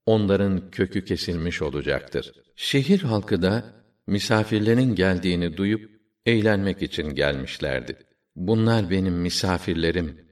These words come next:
dedi. "Ne olur beni mahcup etmeyin. Allah'tan korkun da beni rüsva etmeyin." Onlarsa, "Biz seni el alemin işine karışmaktan men etmemiş miydik? Şunu bunu korumak sana mı kalmış?" dediler. Lut,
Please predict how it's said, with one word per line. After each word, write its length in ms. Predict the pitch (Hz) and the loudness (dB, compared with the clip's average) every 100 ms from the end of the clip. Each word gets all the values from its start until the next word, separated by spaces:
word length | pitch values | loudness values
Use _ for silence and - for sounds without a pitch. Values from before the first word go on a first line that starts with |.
| - | -2
dedi. 360 | 67 65 64 - _ _ - | -2 -2 -8 -14 _ _ -2
"Ne 120 | 117 | 4
olur 380 | 139 117 98 87 | 4 4 2 0
beni 180 | 95 95 | 0 0
mahcup 540 | 87 82 78 87 87 | 0 -2 -2 -2 0
etmeyin. 520 | 90 90 73 67 69 - _ _ _ - | 0 -2 -6 -4 -6 -10 _ _ _ -2
Allah'tan 680 | 101 98 95 90 120 123 113 | 0 2 0 0 -2 0 0
korkun 480 | 98 90 95 110 98 | 0 0 -2 -2 2
da 220 | 95 92 92 _ _ - | 0 -2 -12 _ _ -8
beni 400 | 90 113 113 82 | 0 2 2 0
rüsva 460 | 85 - 101 87 | -2 -2 -4 -2
etmeyin." 720 | 80 95 92 76 69 67 62 - _ _ _ | 0 0 -2 -8 -6 -6 -8 -16 _ _ _
Onlarsa, 720 | 101 104 107 127 131 139 143 - _ _ _ | 0 2 2 2 0 -2 -2 -6 _ _ _
"Biz 280 | 92 143 156 | -4 -2 -2
seni 260 | - 123 120 | 0 2 4
el 280 | 113 110 113 | 4 4 4
alemin 340 | 110 113 131 | 4 2 2
işine 340 | 98 - 98 | -2 -2 -2
karışmaktan 760 | 98 101 95 - 95 92 104 101 | 0 0 -2 -2 -4 -2 -2 0
men 240 | 95 95 | 0 0
etmemiş 520 | 113 131 95 78 - 80 | 0 -2 -2 -2 -4 -6
miydik? 320 | 71 64 65 _ _ _ | -6 -6 -12 _ _ _
Şunu 440 | - - 123 139 131 | -12 -4 2 2 4
bunu 220 | 110 104 | 2 2
korumak 460 | 110 95 98 95 - | 2 2 2 0 -2
sana 260 | 98 113 | -2 0
mı 140 | 147 - | -2 -2
kalmış?" 520 | 76 69 69 - - _ _ - | -4 -4 -6 -10 -16 _ _ -6
dediler. 480 | 69 67 65 64 65 _ _ - | -2 -2 -2 -4 -14 _ _ -8
Lut, 380 | 92 123 127 | 2 2 2